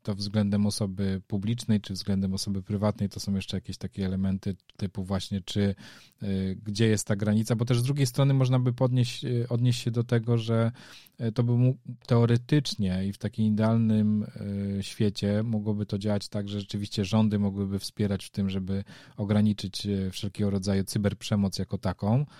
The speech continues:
czyli takie sytuacje jeden na jeden w zasadzie, no bo one są najgorsze. A z drugiej strony takie platformy jak Facebook mogłyby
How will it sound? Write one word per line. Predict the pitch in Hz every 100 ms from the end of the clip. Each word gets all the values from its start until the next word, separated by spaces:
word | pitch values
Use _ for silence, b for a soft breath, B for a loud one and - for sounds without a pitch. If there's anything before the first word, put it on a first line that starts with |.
| B B
czyli | - 101 95 _
takie | - 101 110 104
sytuacje | - 101 104 107 107 - 101
jeden | 107 104 101
na | 101
jeden | 104 104 92 87
w |
zasadzie, | 87 - 90 90
no | 90
bo | 90 92
one | 95 92
są | - 92
najgorsze. | 95 90 95 87 - 110 147 B B B B B -
A | 113
z | 107
drugiej | 110 147 160 135
strony | 120 - 113 104 110 127 156
takie | - 120 123
platformy | 123 117 - 120 117 110
jak | -
Facebook | - 104 98 107 131 -
mogłyby | 120 120 123 117 104 104 120